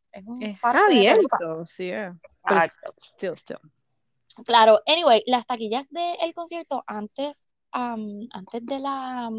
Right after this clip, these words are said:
Speaker 1: de la pandemia,
Speaker 2: Ujú.
Speaker 1: loca, estaban, empe-, yo creo que la más barata empezaba como en cien dólares, era una cosa
Speaker 2: Ajá.
Speaker 1: ridícula. Y
Speaker 2: Pero,
Speaker 1: la otra estaba en
Speaker 2: ok.
Speaker 1: trescientos y no sé qué.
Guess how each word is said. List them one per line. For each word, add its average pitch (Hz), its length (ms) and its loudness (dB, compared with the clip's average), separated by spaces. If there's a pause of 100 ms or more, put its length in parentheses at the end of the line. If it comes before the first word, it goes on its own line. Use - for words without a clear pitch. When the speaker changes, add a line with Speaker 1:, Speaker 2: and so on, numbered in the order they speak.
(240)
Speaker 1:
de 226 140 -2
la 247 80 2
pandemia, 240 540 -4 (240)
Speaker 2:
Ujú. 220 300 -4
Speaker 1:
loca, 190 200 -10 (120)
estaban, 254 420 2 (640)
empe-, 254 360 2
yo 240 120 -4
creo 370 140 -2
que 403 80 0
la 311 100 4
más 214 280 -2
barata 269 560 0
empezaba 214 420 -6
como 294 160 -8
en 285 80 -10
cien 226 340 -4
dólares, 226 420 4
era 202 100 -6
una 254 140 -6
cosa - 200 -4
Speaker 2:
Ajá. 185 200 4
Speaker 1:
ridícula. 185 340 2 (540)
Y - 0 -
Speaker 2:
Pero, 294 100 8
Speaker 1:
la 294 120 8
otra 285 140 4
estaba 262 240 6
en 226 100 2
Speaker 2:
ok. - 20 0
Speaker 1:
trescientos 233 760 -2
y 196 40 -6
no 185 80 -10
sé 185 120 -18
qué. - 80 -20